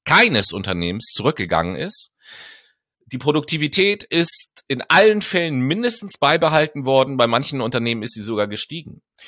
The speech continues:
Es gab im Schnitt in den Unternehmen fünfundsechzig Prozent weniger Fehltage in der Zeit. Es gab siebenundfünfzig Prozent, eine siebenundfünfzig Prozent geringere Fluktuation.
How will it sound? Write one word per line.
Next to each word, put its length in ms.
Es 260
gab 480
im 180
Schnitt 360
in 140
den 140
Unternehmen 680
fünfundsechzig 1120
Prozent 640
weniger 680
Fehltage 800
in 160
der 140
Zeit. 480
Es 240
gab 340
siebenundfünfzig 1080
Prozent, 420
eine 180
siebenundfünfzig 680
Prozent 400
geringere 580
Fluktuation. 1160